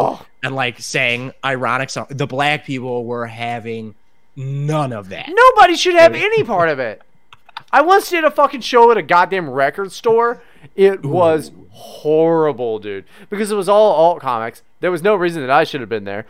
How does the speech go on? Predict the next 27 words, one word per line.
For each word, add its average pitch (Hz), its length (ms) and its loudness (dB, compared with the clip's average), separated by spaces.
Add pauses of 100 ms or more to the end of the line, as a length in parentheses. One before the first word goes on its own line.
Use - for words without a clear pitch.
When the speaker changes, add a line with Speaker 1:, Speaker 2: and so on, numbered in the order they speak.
(160)
Speaker 1:
because 135 180 -4
I'm 208 140 2
up 165 160 2
there, 147 220 0
like, 127 280 -2 (380)
started 196 340 4
flossing 190 400 6
recently, 131 520 -6 (360)
you 196 180 2
know, 180 360 8 (800)
you 214 160 6
know, 185 220 6
but, 214 160 2
like, 180 180 2
everybody 196 340 0
else 175 220 -2
is 151 100 -16
like, 139 300 -2 (1300)
"I'm 226 320 -2
a 214 180 0 (280)
Tyrannosaurus," 247 1000 0
ah, 571 760 6
you 370 100 -2
know, 285 180 6
and 240 180 2
I'm 233 60 0
like, 180 220 4